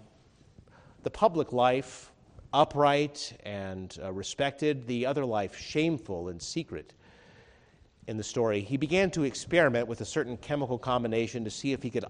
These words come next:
isolate those two parts of his mind and create something that would allow him to indulge in those most hideous and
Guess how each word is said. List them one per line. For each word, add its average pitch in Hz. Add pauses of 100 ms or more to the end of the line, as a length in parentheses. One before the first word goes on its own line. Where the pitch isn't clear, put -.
isolate 101
those 104
two 190
parts 156
of 107
his 104
mind 104 (880)
and 120 (520)
create 185
something 143
that 127
would 135
allow 156
him 143
to 120 (220)
indulge 135
in 104 (680)
those 139
most 127
hideous 151
and 101